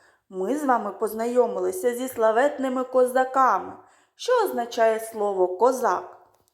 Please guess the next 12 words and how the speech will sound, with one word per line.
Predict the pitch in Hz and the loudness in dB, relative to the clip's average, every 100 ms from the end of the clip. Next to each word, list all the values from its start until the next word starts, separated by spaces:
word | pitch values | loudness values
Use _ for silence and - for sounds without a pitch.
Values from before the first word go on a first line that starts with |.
| _ | _
Слово | - 208 190 190 | -4 -2 0 -2
"козак" | 202 185 240 320 | -4 0 2 2
означає | 269 240 240 240 254 226 226 175 | -4 -8 -8 -4 -2 -2 -2 -8
"вільний | 185 180 180 190 | -8 -6 -6 -8
воїн". | 190 214 240 208 170 - - _ _ _ _ _ _ _ _ _ _ _ _ _ - - _ | -8 0 0 0 -2 -10 -20 _ _ _ _ _ _ _ _ _ _ _ _ _ -20 -20 _
Скажіть, | - - 208 285 247 | -8 -4 -2 -2 -2
будь | 294 262 | -4 0
ласка, | 254 202 - 202 | -2 -2 -6 -10
діти, | 208 247 - 185 | -8 -10 -10 -12
чим | - - 254 | -10 -4 -4
харчувалися | 240 233 233 247 240 247 254 214 - 196 | -2 -2 -2 -2 0 2 2 0 -6 -10
козаки? | - 185 185 185 180 - | -10 -8 -8 -8 -12 -16